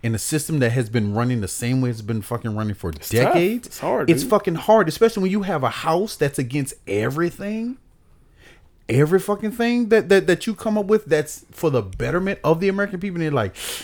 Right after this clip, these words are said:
Speaker 1: "Yeah, nah, I don't think the corporations are like that."
Speaker 2: Or when you actually manage to get universal health care put through, they're like, "Yeah, but if, uh,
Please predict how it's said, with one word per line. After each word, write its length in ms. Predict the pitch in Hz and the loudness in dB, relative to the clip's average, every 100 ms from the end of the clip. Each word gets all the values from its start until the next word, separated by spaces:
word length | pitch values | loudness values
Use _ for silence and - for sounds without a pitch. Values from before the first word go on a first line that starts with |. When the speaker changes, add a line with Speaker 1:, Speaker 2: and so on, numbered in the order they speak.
| - | -2
Speaker 1:
"Yeah, 260 | 160 170 170 | 2 4 4
nah, 260 | 170 135 | 2 4
I 60 | 170 | 4
don't 80 | 180 | 4
think 140 | 165 | 0
the 80 | 135 | 0
corporations 640 | - 156 143 156 151 147 | 0 0 2 0 0 0
are 80 | 123 | 0
like 300 | 123 139 113 | 2 0 -2
that." 240 | 113 98 - | -4 -4 8
Speaker 2:
Or 380 | 160 180 165 147 | 12 12 12 12
when 180 | 151 | 6
you 140 | 151 151 | 4 2
actually 500 | 123 139 - 147 135 | 4 4 4 4 6
manage 380 | 131 135 131 127 | 6 4 4 0
to 80 | |
get 240 | 113 123 127 | 2 2 2
universal 560 | 127 127 120 120 120 | 0 2 2 2 0
health 260 | 120 127 117 | 2 2 2
care 220 | 127 117 | 0 2
put 260 | 98 117 - | 2 0 -4
through, 640 | - 139 143 147 117 110 - - - _ _ _ _ - | -4 4 6 8 6 2 -8 -20 -20 _ _ _ _ -2
they're 160 | 127 120 | 0 2
like, 360 | 117 104 101 _ _ - | 2 0 -2 _ _ -10
"Yeah, 240 | 104 98 87 | -2 0 0
but 160 | 92 | 2
if, 320 | 90 90 - | 4 4 2
uh, 300 | 95 87 85 | 2 2 0